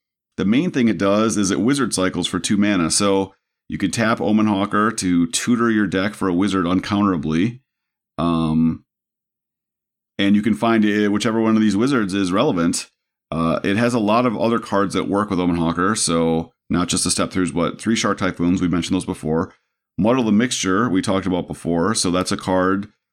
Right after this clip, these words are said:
that lets you tutor anything that costs two. So your options are a bunch of those two mana wizards,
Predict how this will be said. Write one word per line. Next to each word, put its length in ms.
that 80
lets 180
you 100
tutor 520
anything 340
that 120
costs 320
two. 400
So 160
your 160
options 400
are 480
a 40
bunch 260
of 60
those 140
two 120
mana 220
wizards, 800